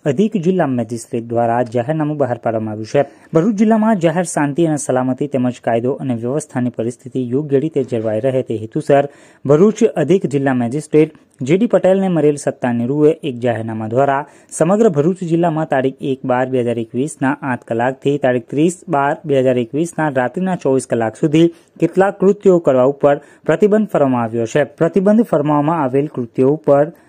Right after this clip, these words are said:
ધાર્મિક વિધિ કે મરણોત્તર ક્રિયાને લાગુ પડશે નહીં, તેમજ ફરજ પરના સરકારી કર્મચારીઓ કે જેને ફરજ ઉપર હથિયાર લઈ જવાનું, ધારણ કરવાનું હોય તેને લાગુ પડશે નહીં. જિલ્લા મેજિસ્ટ્રેટ ભરૂચ, અધિક જિલ્લા મેજિસ્ટ્રેટ ભરૂચ,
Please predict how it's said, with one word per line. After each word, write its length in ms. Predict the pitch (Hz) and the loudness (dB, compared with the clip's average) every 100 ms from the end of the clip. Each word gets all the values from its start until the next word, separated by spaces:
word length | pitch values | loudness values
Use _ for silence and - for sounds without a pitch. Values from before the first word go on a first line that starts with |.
| _ | _
ધાર્મિક 400 | 127 139 170 214 | -2 0 0 -2
વિધિ 320 | 185 175 165 190 | 0 0 0 0
કે 200 | 180 165 180 | 2 4 4
મરણોત્તર 580 | 160 143 165 190 180 156 | 0 0 0 0 2 0
ક્રિયાને 400 | 156 135 139 139 | 2 0 2 2
લાગુ 260 | 123 113 117 | 0 -2 -4
પડશે 300 | 123 - 123 | -4 -2 -4
નહીં, 260 | 120 151 160 - | 0 -2 -2 -6
તેમજ 260 | 127 123 110 | -4 -4 -4
ફરજ 280 | 123 120 - | -4 -4 -2
પરના 240 | 139 139 135 | -4 -2 -2
સરકારી 480 | - 123 147 156 | -2 -2 0 -2
કર્મચારીઓ 600 | 135 123 123 131 131 131 | -2 -2 -2 -2 0 0
કે 120 | 147 143 | 0 -2
જેને 200 | 123 120 | -2 -4
ફરજ 340 | 131 131 143 | -2 -2 -2
ઉપર 240 | 165 165 156 | -2 -2 0
હથિયાર 360 | 131 - 170 | -2 0 0
લઈ 140 | 143 127 | 2 2
જવાનું, 460 | 127 131 143 151 - _ - | 2 2 4 2 -2 _ -4
ધારણ 260 | 139 143 185 | -2 0 2
કરવાનું 400 | 190 180 175 160 | 4 4 2 2
હોય 180 | 160 165 | 2 2
તેને 200 | 147 135 | 2 2
લાગુ 260 | 123 113 | 0 -2
પડશે 280 | 113 113 - | -4 -6 -4
નહીં. 280 | 120 139 143 - _ _ 139 | 0 2 0 -4 _ _ 0
જિલ્લા 200 | 170 226 | 2 2
મેજિસ્ટ્રેટ 520 | 220 208 196 196 185 | 2 0 2 2 4
ભરૂચ, 340 | 147 143 170 - _ _ - | 4 4 4 0 _ _ -2
અધિક 260 | 147 185 | 0 2
જિલ્લા 240 | 185 175 165 | 2 2 2
મેજિસ્ટ્રેટ 500 | 147 135 143 139 117 | 0 -2 -2 -2 -2
ભરૂચ, 340 | 123 135 151 | 2 2 2